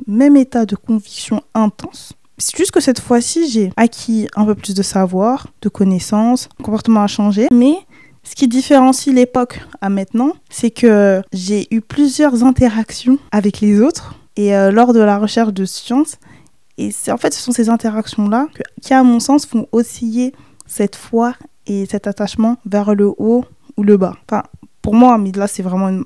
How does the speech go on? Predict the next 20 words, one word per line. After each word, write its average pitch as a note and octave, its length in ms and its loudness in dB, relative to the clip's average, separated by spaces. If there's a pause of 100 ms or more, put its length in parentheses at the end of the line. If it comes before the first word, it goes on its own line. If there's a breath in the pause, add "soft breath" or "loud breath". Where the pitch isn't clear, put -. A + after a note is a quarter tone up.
(100)
c'est - 160 -8
ma G#3 80 0
théorie, F#3+ 320 0
hein. F#3 180 -12 (180)
Vous, F#3+ 260 -10
dites-moi G3+ 420 -2
si G#3+ 100 -6
vous F#3 120 -4
êtes F3+ 80 0
d'accord, F#3+ 340 -4
si - 80 -14
vous F#3+ 80 -6
n'êtes F3+ 100 -8
pas F3+ 120 -10
d'accord, F3+ 280 -10
ce - 60 -16
que - 80 -20
vous F#3 80 -4
en F3+ 100 -6
pensez. G3+ 320 -10